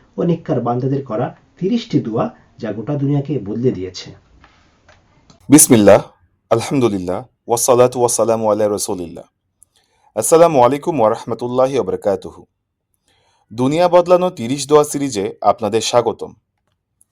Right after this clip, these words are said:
Speaker 2: আজকের পর্বে আমরা কথা বলবো সন্তানের প্রতি পিতামাতার ভালোবাসা সম্পর্কে। এই ভালোবাসা অত্যন্ত গভীর। সন্তানের প্রতি পিতামাতার এই আবেগ শুধু আবেগ নয়, এই ভালোবাসা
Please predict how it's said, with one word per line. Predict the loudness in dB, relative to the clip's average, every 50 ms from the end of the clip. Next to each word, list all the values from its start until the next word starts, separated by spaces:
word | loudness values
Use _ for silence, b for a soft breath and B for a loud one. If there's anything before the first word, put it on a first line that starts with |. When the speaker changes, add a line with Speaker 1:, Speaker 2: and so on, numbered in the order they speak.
| _ _ _ _ _ _ _ _ _ _ _ -2
Speaker 2:
আজকের | -2 -2 -2 -2 -2 -2
পর্বে | 0 2 0 0 2 0 -2 -2 -2 -4
আমরা | -4 -4 -2 -2 -2
কথা | 0 -2 -2 -2 -4
বলবো | -4 -2 -4 -4 -2 -6 -6 -6 -8 _ _ _ _
সন্তানের | -12 -6 -2 -2 -2 0 0 -2 -2 -2 -6
প্রতি | -6 -8 -8 -6 -6 -10 -12 -12 _ _ _
পিতামাতার | -12 -6 -2 -2 0 0 0 -2 -2 -4
ভালোবাসা | -4 -4 -2 0 0 0 0 -2 -4
সম্পর্কে। | -6 -6 -8 -10 -10 -16 -20 _ -20 -20 _ _ _ _ _ _ _ _ _ _ _ _ _ _ _ _ _ _ _ _ _ _ _ _ _ _ _ _ _ -4
এই | -4 -2 -2
ভালোবাসা | -2 0 0 2 2 2 2 0 0 0 -2
অত্যন্ত | 0 2 2 0 0 0 -4 -4 -4 -4 -4 -6
গভীর। | -6 -4 -6 -8 -8 -10 -14 -14 -16 -18 _ _ _ _ _ _ _ _ _ _
সন্তানের | -10 -4 0 0 0 2 2 0 0 0 -2
প্রতি | -4 -4 -6 -4 -6 -10 -12
পিতামাতার | -12 -10 -4 -2 -2 -2 -2 -2 -2 -2 -2 -4 -6 -8
এই | -4 -2 0 0
আবেগ | 0 -2 -4 -6 -8 -8
শুধু | -12 -12 -12 -10 -6 -2
আবেগ | -2 -2 0 -2 -4 -8 -8 -12
নয়, | -18 -18 -18 -18 _ _ _ _ _ _ _ _ _ _ _ -6
এই | -2 -2 -2 0
ভালোবাসা | 0 0 0 2 2 2 2 2 0 -2 -2